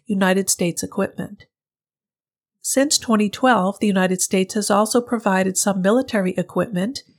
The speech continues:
including aircraft and patrol boats. Women make up forty-five point six percent of the population in Parliament.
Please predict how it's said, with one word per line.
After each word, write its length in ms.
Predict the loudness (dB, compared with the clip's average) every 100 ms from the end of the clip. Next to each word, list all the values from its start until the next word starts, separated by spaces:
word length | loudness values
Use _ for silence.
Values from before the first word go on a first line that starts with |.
| _
including 580 | -4 -4 2 2 4 0
aircraft 600 | 0 0 0 -2 -2 -2
and 220 | -2 -2
patrol 360 | -4 -4 -2 -2
boats. 560 | -2 -6 -6 -10 -10 -12 _ _ _ _ _ _ _ _ _ _ _ -2
Women 340 | 2 4 4
make 240 | 4 2 2
up 380 | -2 -2 -10 _ 2
forty-five 560 | 2 2 0 0 0
point 220 | -2 -2
six 240 | -2 -4 -4
percent 460 | -4 0 0 0
of 100 | -4
the 80 | -6
population 760 | -2 -2 0 0 0 -2 -6 -2
in 200 | -2 -2
Parliament. 680 | -6 -4 -4 -6 -10 -14